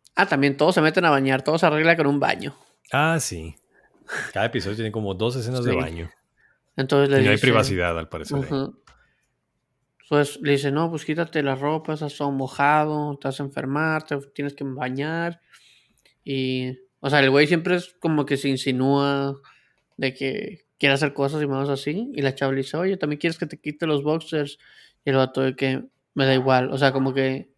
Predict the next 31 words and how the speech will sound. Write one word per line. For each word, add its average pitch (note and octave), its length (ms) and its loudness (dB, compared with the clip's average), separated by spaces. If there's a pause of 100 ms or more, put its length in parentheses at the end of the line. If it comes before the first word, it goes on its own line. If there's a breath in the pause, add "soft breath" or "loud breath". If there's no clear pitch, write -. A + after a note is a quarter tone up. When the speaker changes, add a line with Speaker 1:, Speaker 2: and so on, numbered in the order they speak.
(140)
Speaker 1:
no C#3+ 120 -4
Speaker 2:
Ya C#3+ 40 2
Speaker 1:
está - 160 -2
Speaker 2:
estaba F#2 100 2
Speaker 1:
pensando, C#3 420 0
Speaker 2:
zombie. - 160 -8
Speaker 1:
ajá, C3+ 460 0 (480 soft breath)
de C#3+ 80 0
que C#3+ 80 2
no C#3 80 2
sabe C#3 260 0
qué C#3 100 -4
pedo. D#3+ 540 -2 (1400)
Y - 100 -4
ya C#3+ 120 2
se C#3 100 -6
mete B2+ 220 -2
a - 20 2
bañar. D3 560 -2 (440)
Entonces C#3+ 360 0
está D3 140 -6
platicando C#3 380 -2
con B2 140 -8
esta - 200 -12
chava. G#3+ 480 -2 (640)
Y D3+ 100 0
lo C3 180 2
que D3 80 2
hace D3 240 0
es, C#3+ 80 -4
dice, C3+ 640 -6